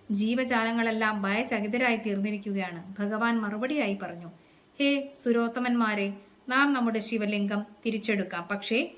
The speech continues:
ചില വ്യവസ്ഥയുടെ അടിസ്ഥാനത്തിൽ മാത്രമേ അങ്ങനെ ചെയ്യാൻ നമുക്ക് കഴിയുള്ളൂ. അല്ലാത്ത പക്ഷം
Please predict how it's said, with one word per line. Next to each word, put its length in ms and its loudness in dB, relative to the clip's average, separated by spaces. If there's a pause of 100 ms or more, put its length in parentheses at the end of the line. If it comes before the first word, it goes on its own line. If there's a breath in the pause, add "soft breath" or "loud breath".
(720 loud breath)
ചില 240 6
വ്യവസ്ഥയുടെ 560 4
അടിസ്ഥാനത്തിൽ 640 2
മാത്രമേ 640 0
അങ്ങനെ 460 0 (240)
ചെയ്യാൻ 400 2
നമുക്ക് 340 -4
കഴിയുള്ളൂ. 640 2
അല്ലാത്ത 320 0
പക്ഷം 460 -2